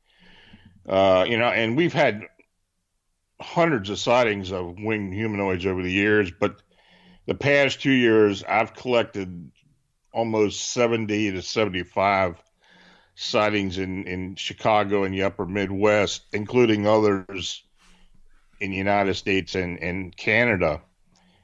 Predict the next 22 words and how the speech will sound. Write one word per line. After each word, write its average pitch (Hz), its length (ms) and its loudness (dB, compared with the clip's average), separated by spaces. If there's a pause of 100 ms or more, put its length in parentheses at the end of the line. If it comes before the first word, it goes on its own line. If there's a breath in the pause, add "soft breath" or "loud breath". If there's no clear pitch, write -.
(200)
And, 107 680 0
uh, 107 480 6 (1300)
some 156 300 2
of 170 60 2
those 147 220 4
witnesses 113 960 -2 (260)
noticed 113 1000 -2 (800)
that 104 360 -2
this - 380 -2 (160)
being 113 520 0 (920)
would 95 200 -2
suddenly 117 440 2
disappear 107 720 0
like 92 220 0
it 95 80 -2
went 92 280 -4
through 92 460 -2 (160)
a, - 60 -4
a - 20 -10
hidden 90 440 0
veil 98 300 4
somewhere. 87 560 -6